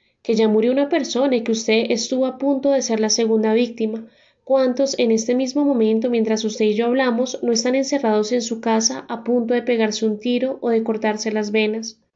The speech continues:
Y si usted no habla, si no denuncia a los culpables, se convertirá en cómplice de ese dolor y de esas futuras muertes. ¿Por qué cuidarle la espalda a los agresores?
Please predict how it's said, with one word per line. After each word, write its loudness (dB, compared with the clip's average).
Y -2
si 2
usted 0
no 4
habla, 2
si -2
no 4
denuncia 2
a 0
los -2
culpables, 0
se -4
convertirá 0
en 0
cómplice 0
de 2
ese -2
dolor 2
y 0
de 2
esas -2
futuras -2
muertes. -2
¿Por 0
qué 2
cuidarle 2
la 0
espalda 0
a -2
los -2
agresores? -2